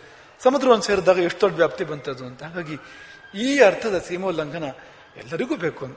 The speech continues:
ಸಣ್ಣ ಸಣ್ಣ ಅರ್ಥದ್ರೂ ಸೀಮೋಲ್ಲಂಘನ ಬೇಕು. ವಿಸ್ತಾರ ಮಾಡಿ ವ್ಯಾಪ್ತಿಯನ್ನು, ವಿಸ್ತಾರ ಮಾಡಿ ವ್ಯಾಪ್ತಿಯನ್ನು ಅಂತ.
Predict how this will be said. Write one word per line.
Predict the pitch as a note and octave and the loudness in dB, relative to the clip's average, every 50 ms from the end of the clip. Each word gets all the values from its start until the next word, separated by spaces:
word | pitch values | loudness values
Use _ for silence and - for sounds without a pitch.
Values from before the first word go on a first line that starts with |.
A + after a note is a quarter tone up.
| - - | -10 -8
ಸಣ್ಣ | C#3+ C#3+ F3 | -6 -6 -2
ಸಣ್ಣ | - A#3+ B3 A#3 A3+ | 0 0 2 4 4
ಅರ್ಥದ್ರೂ | A3 A3+ - A#3 G#3 C#4+ D#4+ | 4 6 4 4 4 4 4
ಸೀಮೋಲ್ಲಂಘನ | - - B3+ A3+ G#3+ G3+ F#3+ F#3+ F3 F#3 F3 | 6 6 6 8 8 8 6 6 6 4 4
ಬೇಕು. | E3 D#3 D#3 D3 - - D3 - - - - - - - - - - - - - - - C3 B2 B2+ | 6 6 4 4 2 -2 -8 -8 -10 -14 -18 -18 -20 -20 -20 -20 -20 -20 -20 -20 -20 -20 -18 -14 -10
ವಿಸ್ತಾರ | - E3+ E3 - F#3+ F3+ E3+ | -8 -2 6 8 10 10 8
ಮಾಡಿ | D#3 D3+ D3 D3 | 6 2 0 2
ವ್ಯಾಪ್ತಿಯನ್ನು, | C#3 C#3+ C#3 C#3 - D3 C#3+ C#3 C3+ C3 B2+ B2+ B2+ - - - - - - - - | 2 0 0 0 -2 -6 -6 -4 -6 -8 -10 -12 -14 -18 -20 -20 -20 -20 -20 -18 -14
ವಿಸ್ತಾರ | - D#3 - A3 A3+ G3+ | -8 4 8 8 8 8
ಮಾಡಿ | F3+ D#3+ C#3+ C3+ | 8 4 2 2
ವ್ಯಾಪ್ತಿಯನ್ನು | C3+ C3 - - C#3+ C3+ C3 - - | 0 0 0 -2 -2 -2 -2 -2 -4
ಅಂತ. | B2 B2 B2+ - | -8 -10 -10 -14